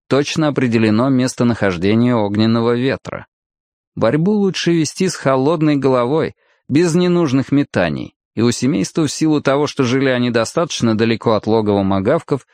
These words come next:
было время на подготовку. "Ты лучше завтра", — сказал Мэтью, — "надень костюм и сходи со мной к лорду Паффери". Кин тянул с ответом до темноты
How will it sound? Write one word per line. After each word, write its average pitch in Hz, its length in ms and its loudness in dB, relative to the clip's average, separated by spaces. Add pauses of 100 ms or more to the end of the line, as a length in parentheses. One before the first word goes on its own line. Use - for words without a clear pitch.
(320)
было 170 380 2
время 135 340 0
на 135 140 0
подготовку. 110 800 -2 (1040)
"Ты 113 580 0
лучше 120 460 0
завтра", — 104 800 -4
сказал 104 400 0
Мэтью, — 98 420 -2 (480)
"надень 147 380 2
костюм 143 560 0
и 117 40 0
сходи 135 300 -2
со 139 220 0
мной 139 200 2
к - 60 -12
лорду 123 420 0
Паффери". - 520 -4 (1040)
Кин 160 300 2
тянул 160 420 2
с - 100 -6
ответом 135 640 0
до 131 80 0
темноты 120 720 0